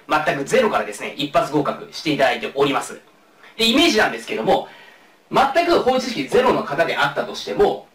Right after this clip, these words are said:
一気に実力を上げることができるんですね。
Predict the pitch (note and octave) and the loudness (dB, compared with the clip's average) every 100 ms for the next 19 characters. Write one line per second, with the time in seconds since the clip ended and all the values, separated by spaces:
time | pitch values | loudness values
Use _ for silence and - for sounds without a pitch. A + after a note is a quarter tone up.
0 | - E4+ - C#4 C#4+ - D#3 D#3 D#3 F#3+ | -2 0 0 0 0 0 0 0 2 0
1 | - - D#3 D3+ D#3 - - C#3 A3+ F#3 | 2 0 0 -2 -2 -4 -4 -4 -2 -4
2 | A2 - - C3+ C#3+ - | -4 -10 -8 -4 -4 -6